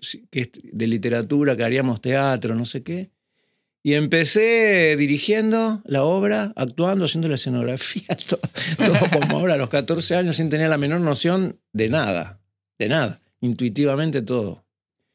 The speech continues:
Y ahí empecé. Pero a los, más o menos a los veinte años, esta obra, que también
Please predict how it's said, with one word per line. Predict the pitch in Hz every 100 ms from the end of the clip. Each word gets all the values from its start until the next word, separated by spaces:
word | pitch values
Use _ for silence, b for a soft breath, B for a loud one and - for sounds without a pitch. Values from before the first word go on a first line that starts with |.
| _ _ _
Y | 127
ahí | 156
empecé. | 170 143 131 131 110 -
Pero | 147
a | 156
los, | 160 156 151
más | 190
o |
menos | 202 208
a |
los | 185
veinte | 185 214 208 202
años, | 214 208 170
esta | 165 - 170
obra, | 190 170 175
que | 143
también | 135 139 156 131